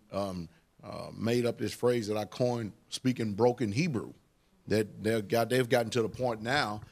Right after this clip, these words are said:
that if, uh, uh, somebody actually come from a Hebrew background speaking, they would tell them that you don't even know what you're talking about. You don't even know what you're speaking. And,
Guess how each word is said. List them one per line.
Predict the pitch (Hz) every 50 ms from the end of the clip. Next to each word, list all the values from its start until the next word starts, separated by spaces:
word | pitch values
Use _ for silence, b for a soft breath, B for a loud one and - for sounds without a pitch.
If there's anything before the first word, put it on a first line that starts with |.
| B B B B B B
that | - 113 117 117
if, | 117 113 110 -
uh, | 98 98 90 - - b b b b -
uh, | - - 104 98 98
somebody | - - - 131 127 127 123 123 120 123
actually | 127 131 - - - 117 113
come | 104 - - 135 135 123 107
from | - 135 143 151 143
a | 117
Hebrew | 101 107 139 147 123 127 131 131
background | 123 113 139 147 - - 120 120 120 117 110
speaking, | - - - 180 156 - 110
they | 113 135
would | 170 151 -
tell | - - 120 127 131 135
them | 139 143 143 151
that | 147 147
you | 147 196 226
don't | 214 151 123 107
even | 104 101 95
know | 95 92
what | 92 87 85 -
you're | 90 76
talking | - 95 87 78 - 80
about. | 78 82 80 80 78
You | 92 131 151
don't | 151 113 110 101
even | 95 92
know | 90 87
what | 82 78
you're | - 80
speaking. | - - 87 85 78 78 76 76 82
And, | 82 87